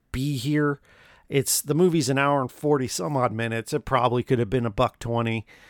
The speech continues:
um, if it was edited a little bit tighter. Um, but at the end of the day, it's fine. But for being a hundred percent on Rotten Tomatoes, I was ready to be blown away. But this,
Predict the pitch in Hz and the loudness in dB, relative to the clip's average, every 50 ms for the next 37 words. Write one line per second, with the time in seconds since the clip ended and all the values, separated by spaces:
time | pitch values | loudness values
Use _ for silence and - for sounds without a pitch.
0 | - - - - - _ - - 110 110 107 110 110 113 113 - - _ _ _ | -20 -20 -20 -20 -20 _ -8 -6 -6 -6 -6 -6 -8 -8 -10 -12 -16 _ _ _
1 | _ _ _ _ _ _ - 185 151 127 123 - 147 143 127 110 120 123 - - | _ _ _ _ _ _ -6 -4 -4 -2 -2 -2 -4 -4 -2 -2 -2 -4 -4 -6
2 | - _ _ _ _ _ _ _ _ _ - 196 190 180 170 165 139 151 143 147 | -12 _ _ _ _ _ _ _ _ _ 2 4 4 4 4 2 -2 -2 -2 0
3 | 147 156 151 151 143 127 139 131 - - 143 151 151 139 147 151 147 - - _ | 2 4 4 4 2 2 0 -2 0 2 4 4 6 6 4 4 2 0 -6 _
4 | _ - 320 131 131 131 131 131 127 127 127 117 - - _ _ _ _ - 208 | _ -10 -4 -2 0 2 2 2 0 0 -2 -4 -6 -12 _ _ _ _ -20 -20
5 | 143 - - 170 160 156 151 156 - - - 170 156 143 - 185 208 214 185 170 | -18 -6 0 2 4 4 4 2 -2 -8 -6 -6 -4 -2 0 2 2 4 6 4
6 | 151 139 117 104 131 127 123 123 123 120 117 - - - - - - - - - | 4 2 2 0 2 2 2 2 2 0 -2 -4 -6 -6 -6 -6 -8 -10 -12 -10
7 | 185 208 208 156 117 95 95 - - - - - - 190 170 - - 190 165 - | -8 -8 -6 -6 -8 -8 -12 -16 -18 -20 -10 -4 -2 -2 -2 0 0 0 2 2
8 | 247 262 247 196 131 - 156 180 202 190 175 - - - - - 160 156 131 117 | 2 2 2 2 2 2 2 2 4 2 0 -4 -4 -4 -2 0 0 2 0 0
9 | 107 120 127 139 131 - - 110 120 120 110 104 107 - - - - - - - | 2 2 0 0 0 -4 -4 -2 -2 0 -2 -2 -6 -8 -12 -18 -20 -20 -20 -20
10 | - - - _ _ - - 208 233 175 147 - - 113 127 147 147 143 135 120 | -20 -20 -20 _ _ 4 4 4 6 4 2 -2 0 2 4 4 4 4 2 -2
11 | - 131 110 104 110 90 - 117 110 110 107 107 120 120 104 - - 139 113 226 | -2 -4 -4 -4 -6 -6 -4 -4 -4 -4 -2 -2 -2 -2 -2 -2 -4 0 2 2
12 | 262 254 - - | 2 4 2 0